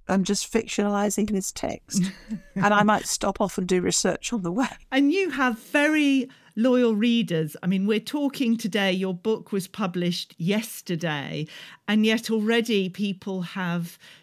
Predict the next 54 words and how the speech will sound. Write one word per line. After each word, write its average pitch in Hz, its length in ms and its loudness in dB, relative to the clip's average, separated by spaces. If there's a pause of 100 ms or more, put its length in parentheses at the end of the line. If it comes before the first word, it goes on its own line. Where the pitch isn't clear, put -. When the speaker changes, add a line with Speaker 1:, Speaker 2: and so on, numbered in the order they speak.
Speaker 2:
devoured 214 680 2
it 190 320 0
and 185 180 0
Speaker 1:
Yeah. 208 180 6
Speaker 2:
posting 214 420 2
reviews. 185 720 0
I 190 120 -2
mean, 220 220 4
it's - 200 -2
in, 208 260 -2
it's, - 400 -10
and 226 140 6
it's 262 120 0
not 311 200 -6
a 233 40 4
short 254 380 0
book. 269 300 -2
It's - 160 -6
a 190 40 -4
wonderful 240 540 0
book 170 240 -4
that 175 140 -8
you 196 120 -6
can 196 140 0
spend 190 340 -2
time 202 340 -4
with. 156 180 -6 (420)
Speaker 1:
Yes, 220 240 4
it 226 140 -2
is. 254 120 2
A, 269 120 6
it, - 200 0
I 220 120 4
was 240 160 0
quite - 260 0
sh-, - 180 -8
surprised 226 520 0
when 226 100 4
I 220 100 2 (160)
saw 247 240 4
it 277 140 2
in 254 100 0
print, 233 360 0
actually. 170 360 0
I 202 60 6
didn't 262 200 0
realise 208 360 4
it 196 40 -2
was 196 80 -2
going 220 200 2
to 226 80 -2
be 262 140 2
so 233 200 2
large. 269 560 2